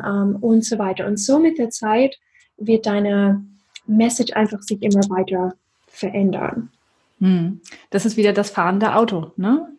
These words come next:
Speaker 1: Ja.
Speaker 2: Also du bist gefahren durch, durch
Speaker 1: Ja.
Speaker 2: deine Webinare und hast
Speaker 1: Ja.
Speaker 2: dann zwischendurch geguckt, oh, wo bin ich gerade? Mhm, alles klar. Wenn ich jetzt da abbiege, passiert das vielleicht,
Speaker 1: Ja.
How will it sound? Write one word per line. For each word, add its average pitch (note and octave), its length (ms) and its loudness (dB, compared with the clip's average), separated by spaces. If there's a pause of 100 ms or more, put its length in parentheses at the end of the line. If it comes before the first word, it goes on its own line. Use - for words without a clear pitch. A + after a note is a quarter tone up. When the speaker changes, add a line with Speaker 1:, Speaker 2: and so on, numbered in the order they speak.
(140)
Speaker 1:
Ja. - 180 -2
Speaker 2:
Also G3+ 200 -6
du F#3+ 40 -4
bist A#3+ 280 2
gefahren G3 580 -2 (260)
durch, A3 240 0
durch A#3 160 4
Speaker 1:
Ja. A3 60 0
Speaker 2:
deine A3 120 0 (100)
Webinare A3+ 600 2
und A3 160 4
hast A3+ 160 2
Speaker 1:
Ja. - 40 -2
Speaker 2:
dann G#3 120 0 (260)
zwischendurch A#3 500 2
geguckt, B3 360 -2
oh, A#3 100 0
wo A#3 80 0
bin A#3 160 0
ich C#4 160 -4
gerade? C4 340 -2
Mhm, A#3 320 2
alles G3+ 300 -8
klar. C4 380 -2 (440)
Wenn G3 100 0
ich G#3 80 2
jetzt G3 200 0
da A#3 140 4
abbiege, B3 380 4
passiert G3 360 -4
das C#4 420 -2 (240)
vielleicht, A3 380 2
Speaker 1:
Ja. - 120 -20